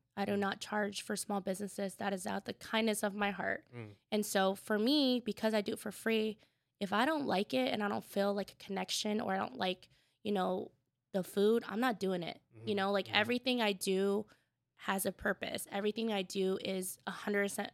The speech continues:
Speaker 1: a hundred percent backed up by me and
Speaker 2: Mm.
Speaker 1: that I enjoy it.
Speaker 2: Mm.
Speaker 1: And I think a lot of people tend to think, you know, just because I love the food, I'm not expecting for you to love the food. If you
Speaker 2: Mm-hmm.
Speaker 1: went to the restaurant and you don't like it, I'm, you know, that's your opinion.
Speaker 2: Yeah.
Speaker 1: I'm sitting here trying to show you the story and the food that you may like,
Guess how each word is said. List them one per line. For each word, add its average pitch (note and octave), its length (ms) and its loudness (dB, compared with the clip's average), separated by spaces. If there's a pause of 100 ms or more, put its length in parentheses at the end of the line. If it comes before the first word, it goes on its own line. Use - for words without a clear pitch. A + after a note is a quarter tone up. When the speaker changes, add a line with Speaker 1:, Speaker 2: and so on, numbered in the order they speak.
Speaker 1:
a G3 60 -8
hundred A3+ 280 2
percent A3 340 -2
backed F#3 260 0
up F#3+ 160 -2
by F#3 160 -2
me F#3 340 -2
and G3+ 120 -4
Speaker 2:
Mm. F#3+ 40 -2
Speaker 1:
that F3 180 -2
I G3 200 6
enjoy F#3+ 300 -4
it. - 120 -10 (180)
Speaker 2:
Mm. A2 200 -12
Speaker 1:
And G#3+ 100 2
I G#3 80 4
think A3 360 0
a G#3+ 60 0
lot G3+ 220 2
of G#3 100 -2
people G3+ 360 -6
tend F#3+ 220 -6
to F#3+ 40 -2
think, F#3+ 340 -6 (480)
you B3+ 80 2
know, G#3 220 4
just A3+ 240 -2
because G#3 300 -2
I G#3+ 160 2
love G3 240 2
the F#3 80 0
food, F3+ 360 -2
I'm A#3+ 140 -4
not B3+ 140 0
expecting F#3+ 420 -10
for - 140 -12
you F#3+ 220 0
to E4+ 100 6
love F#3 220 4
the F#3+ 60 -4
food. F#3 360 0
If - 120 -2
you B3 140 2
Speaker 2:
Mm-hmm. C4+ 60 0
Speaker 1:
went B3 140 2
to A3+ 60 -2
the G3 100 -2
restaurant G3 340 -2
and F3 160 -10
you A3 100 -2
don't C4+ 140 2
like F#3 240 0
it, F#3 160 0
I'm, G#3 300 -2 (100)
you G#3 100 -2
know, F3+ 140 2
that's A3 300 0
your G#3 160 0
opinion. F#3 440 -6
Speaker 2:
Yeah. A2 300 -6
Speaker 1:
I'm C#4 160 6
sitting A#3+ 240 0
here G3+ 160 -4
trying F#3 220 -6
to F#3 40 -6
show G3+ 240 -2
you F#3 220 0
the F3+ 100 -2
story G#3+ 480 -2
and A3 220 -6
the - 100 -10
food G#3 220 -2
that G3+ 180 -4
you G#3 140 -4
may G#3+ 260 2
like, G#3 400 2